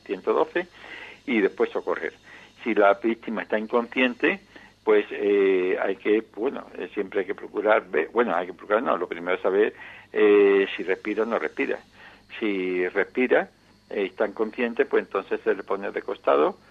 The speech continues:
con la cabeza un poquito hacia atrás, para evitar que un vómito, eh, se atore con un, con un posible vómito, o que la lengua se le vaya hacia atrás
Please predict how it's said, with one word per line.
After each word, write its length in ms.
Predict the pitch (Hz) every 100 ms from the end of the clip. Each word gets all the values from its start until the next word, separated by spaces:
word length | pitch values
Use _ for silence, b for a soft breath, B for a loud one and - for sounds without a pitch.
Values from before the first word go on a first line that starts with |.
| b _
con 120 | 101
la 80 | 95
cabeza 300 | 98 - 101
un 60 |
poquito 260 | 107 101 101
hacia 160 | -
atrás, 280 | 110 135 180 - B B -
para 240 | 104 98
evitar 400 | 95 95 101 101
que 280 | - 104 101
un 200 | 95 92
vómito, 560 | 110 131 127 117 143 - b b b -
eh, 720 | 110 104 104 104 117 113 139 - 120 113 117 127 -
se 460 | 110 104 101 107
atore 340 | 98 110 104 107
con 160 | 104
un, 260 | 107 110 117
con 220 | - 107
un 60 | 110
posible 420 | 107 - 104 104
vómito, 500 | 139 160 151 170 190 B B B
o 220 | - 202 -
que 120 | 107
la 120 | 104
lengua 300 | 107 107 110
se 100 | -
le 80 | 107
vaya 240 | 107 107 110
hacia 200 | - 110
atrás 300 | 113 143